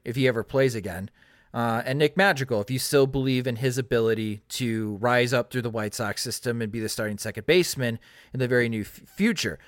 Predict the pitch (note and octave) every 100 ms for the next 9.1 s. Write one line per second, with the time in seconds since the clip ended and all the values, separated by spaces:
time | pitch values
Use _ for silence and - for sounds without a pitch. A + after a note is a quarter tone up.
0 | _ - D3+ C#3+ G3 A3 G#3 D#3+ - F#3+
1 | G#3+ A3+ F3+ E3 D3+ C3+ - E3 D3 G#2+
2 | F#2 F2 A#2 C#3 E3 D#3+ C3 - F#3+ G#3
3 | G#3+ G3 D3+ A2+ A2 G#2+ G2+ - - C3
4 | C3 C#3 A#2+ A2+ - E3+ D3+ - C3+ G#2
5 | G#2 G#2+ - - B2 C#3+ C#3+ B2+ G2+ G2+
6 | - - - E3+ D#3 C3 A2 G#2+ A2 A2
7 | A#2+ D3+ D#3+ B2+ G2+ F2+ E2+ D#2+ F2+ _
8 | _ _ - F#3+ C4+ B3+ G3 A3 E3 D#2+